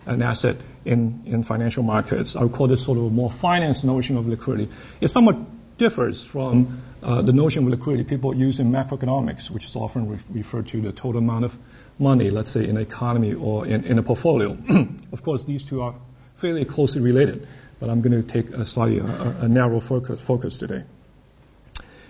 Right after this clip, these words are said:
So why do we care about market liquidity? Of course, it, it describes how easy it is for us to trade assets to the extent that actually people need to trade assets to achieve optimal allocation of their, their assets or their resources.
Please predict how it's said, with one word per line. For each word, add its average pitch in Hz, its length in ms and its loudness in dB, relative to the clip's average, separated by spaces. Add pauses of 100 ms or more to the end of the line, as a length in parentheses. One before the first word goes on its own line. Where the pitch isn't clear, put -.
(360)
So 208 120 2
why 214 240 4
do 254 100 8
we 247 80 8
care 262 240 0
about 202 180 4
market 165 320 2
liquidity? 147 440 2
Of 127 140 2
course, 170 300 0
it, 135 260 -2
it 127 120 -2
describes 135 560 -2
how 139 260 0
easy 196 320 4
it 147 80 4
is 147 160 0
for 151 140 -2
us 143 100 -4
to 143 140 0
trade 185 320 -4
assets - 680 -4 (100)
to 156 100 -2
the 143 80 0
extent 147 340 -2
that 135 80 0
actually 131 220 -4
people 139 240 4
need 196 300 2
to 175 120 0
trade 160 280 0
assets 151 520 -2 (320)
to 151 180 4
achieve 156 460 2 (300)
optimal 143 420 2
allocation 139 640 2
of 127 220 -2
their, 127 220 4
their 123 280 -4
assets 123 460 -4
or 139 100 0
their 127 120 2
resources. 156 760 0